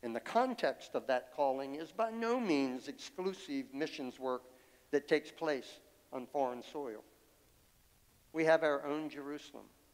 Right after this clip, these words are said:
right here in the neighborhoods of Richmond. No matter how hunkered down we are because of covid,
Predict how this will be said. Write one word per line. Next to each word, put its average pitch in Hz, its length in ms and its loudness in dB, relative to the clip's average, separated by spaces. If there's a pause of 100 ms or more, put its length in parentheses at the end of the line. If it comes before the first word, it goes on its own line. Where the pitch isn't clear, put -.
(540)
right 135 180 2
here 139 180 0
in 113 80 -4
the 113 80 -4
neighborhoods 120 520 -4
of 110 120 -14
Richmond. 120 420 -12 (1080)
No 175 120 8
matter 190 320 10
how 180 200 8
hunkered 208 460 4
down 190 300 6
we 185 140 8
are 165 300 8
because 165 340 0
of 170 180 -8
covid, 170 360 4